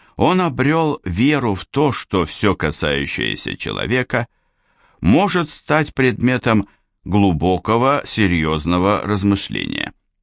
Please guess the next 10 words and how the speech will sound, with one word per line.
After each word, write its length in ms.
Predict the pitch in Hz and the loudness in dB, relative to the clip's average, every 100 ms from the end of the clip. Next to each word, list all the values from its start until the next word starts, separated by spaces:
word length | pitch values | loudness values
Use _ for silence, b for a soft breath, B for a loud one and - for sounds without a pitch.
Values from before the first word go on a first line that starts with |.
| _ _ b b b b - | _ _ b b b b 0
Он 240 | 151 185 | 2 2
научился 800 | 185 165 - 175 170 156 147 131 | 2 0 -2 -2 -2 0 0 2
весомо 520 | 98 113 - 139 123 | 2 0 2 2 2
говорить 500 | 101 98 98 110 - | 2 2 2 0 2
не 140 | 98 85 | 2 4
только 540 | - 120 120 165 151 | 2 0 0 -2 -2
о 120 | 117 123 | 0 2
мире 420 | 123 120 95 87 | 4 2 2 2
на 160 | 87 | 0
земле, 560 | 78 78 71 62 90 90 | -2 -2 -2 0 0 -2